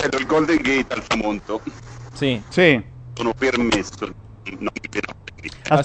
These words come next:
Speaker 2: Aspetta.
Speaker 4: Paolo, non ti sentiamo
Speaker 3: Ah,
Speaker 4: più.
Speaker 3: aspetta, io ho capito, ho capito dove vuole parare.
Speaker 2: Sì, però magari
Speaker 4: Prova?
Speaker 2: prova a farlo.
Speaker 1: Pronto?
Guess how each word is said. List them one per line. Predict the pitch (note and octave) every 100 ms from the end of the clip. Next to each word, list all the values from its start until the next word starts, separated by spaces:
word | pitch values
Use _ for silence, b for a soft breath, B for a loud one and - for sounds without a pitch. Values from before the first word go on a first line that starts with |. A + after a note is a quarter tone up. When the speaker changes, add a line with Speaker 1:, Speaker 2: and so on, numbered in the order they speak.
| - F3
Speaker 2:
Aspetta. | F#3
Speaker 4:
Paolo, | F3+ A#3+ A#3 G#3+
non | G#3 G#3
ti | G#3+
sentiamo | A#3+ A3 B3 D3
Speaker 3:
Ah, | D3 C#3+
Speaker 4:
più. | G3+
Speaker 3:
aspetta, | E3+ C#3+ C3 C3 A#2+
io | B2
ho | A#2
capito, | - - G2 C2+
ho | -
capito | - F#2 A2+ A2
dove | G2 G2
vuole | F#2+ G2
parare. | - G#2+ F#2+ F2 F2
Speaker 2:
Sì, | F2+ D3
però | D3+ E3
magari | E3 D#3+ E3+
Speaker 4:
Prova? | F3+ G3+ A3+
Speaker 2:
prova | D#3 D#3
a |
farlo. | E3 D#3+ D#3
Speaker 1:
Pronto? | D3+ D3+ C3+ C#3+